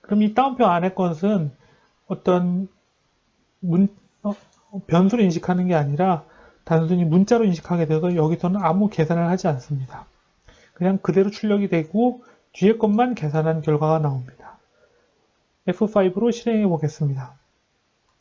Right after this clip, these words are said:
네, 그러면 A 더하기 B는 이라는 이 문자형은 그대로 출력이 되고 뒤에 A 더하기 B만 계산이 돼서 출력이 됐습니다.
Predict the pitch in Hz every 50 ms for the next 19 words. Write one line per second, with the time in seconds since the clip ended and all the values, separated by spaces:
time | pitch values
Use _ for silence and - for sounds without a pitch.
0 | _ _ _ _ _ _ _ _ _ _ _ _ _ _ _ _ _ _ _ _
1 | _ _ _ _ _ _ _ _ _ _ _ - 175 165 156 156 156 160 180 220
2 | 226 220 - - - _ _ _ - 214 226 226 214 208 202 185 185 180 190 185
3 | - - 160 156 156 165 165 156 151 147 156 151 151 160 202 240 262 254 247 -
4 | - _ _ _ _ _ - 180 170 151 147 160 156 151 - 175 170 170 170 170
5 | 170 160 - - 151 156 156 160 165 160 - - 180 170 175 170 165 175 160 -
6 | 139 135 131 - 214 233 254 254 254 - - - - - - - - - _ _
7 | _ _ - - 185 196 214 226 233 247 247 247 226 233 226 220 214 214 214 208
8 | 214 - - 151 147 139 165 190 240 247 240 220 - _ _ _ _ _ _ _
9 | _ _ _ _ _ _ _ - - 165 156 160 180 175 170 156 156 147 151 214
10 | 220 220 - - 220 202 185 180 208 208 185 156 156 - - 143 127 - - -
11 | -